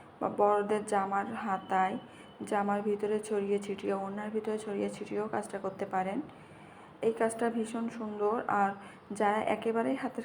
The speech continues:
কাজে নতুন তারা খুব সহজে এই কাজটা করতে পারবেন। একবার দেখলেই বুঝবেন।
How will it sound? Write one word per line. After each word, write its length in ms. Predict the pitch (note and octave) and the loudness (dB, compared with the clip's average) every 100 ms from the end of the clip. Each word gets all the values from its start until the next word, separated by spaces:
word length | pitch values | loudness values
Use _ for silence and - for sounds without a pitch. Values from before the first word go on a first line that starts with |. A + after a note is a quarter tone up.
| - | -4
কাজে 200 | A3 A3+ | -4 -2
নতুন 420 | G#3+ G#3 G3 C4+ - - - - | -2 -2 -2 -2 -6 -16 -18 0
তারা 220 | A3 G#3+ | 2 2
খুব 260 | A3 A#3+ B3 | 2 0 2
সহজে 360 | B3 A#3 A#3 | 0 0 2
এই 60 | A3+ | 2
কাজটা 320 | A3 G3+ G3+ | 2 0 -2
করতে 280 | G3 F#3+ F#3 | -2 -2 -2
পারবেন। 380 | F#3 F3+ F#3 F#3 - - - - - - | 0 0 0 -4 -6 -16 -20 -20 -20 -2
একবার 320 | A3 G#3+ A3 | -2 2 2
দেখলেই 320 | A3 G#3 G#3 | 2 0 0
বুঝবেন। 500 | G#3 F#3+ F#3 - G3 | 2 0 -2 -2 -2